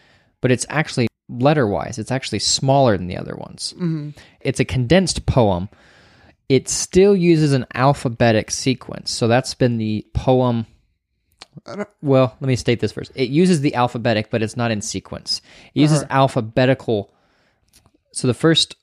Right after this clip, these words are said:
Speaker 1: one through four are pretty much in alphabetical sequence. So A, B, C, D, E, F, G. Five still uses the alphabet, but it's not in sequence. It's kind of shotgunned.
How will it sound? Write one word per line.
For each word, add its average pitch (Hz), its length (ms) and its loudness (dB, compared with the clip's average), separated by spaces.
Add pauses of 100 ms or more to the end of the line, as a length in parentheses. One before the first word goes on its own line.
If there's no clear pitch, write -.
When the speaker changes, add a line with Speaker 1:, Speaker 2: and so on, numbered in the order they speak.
Speaker 1:
one 135 460 0
through 123 340 2
four 101 540 -2 (340)
are 113 80 0
pretty 190 300 0
much 151 240 2
in 117 80 -4
alphabetical 110 420 -2
sequence. - 460 -6
So - 220 -6
A, 107 200 0
B, 104 260 -2
C, 135 360 -4
D, 131 340 -2 (480)
E, 139 160 2
F, 127 180 2
G. 101 300 -2 (420)
Five 170 540 2 (260)
still 240 300 2
uses 175 640 4 (320)
the 123 240 2
alphabet, 127 580 0
but 117 140 2
it's 110 160 -6
not 120 320 -2
in 120 180 -2
sequence. - 680 -8 (340)
It's 117 160 0
kind 147 360 -2
of 113 320 0 (1000)
shotgunned. - 800 -4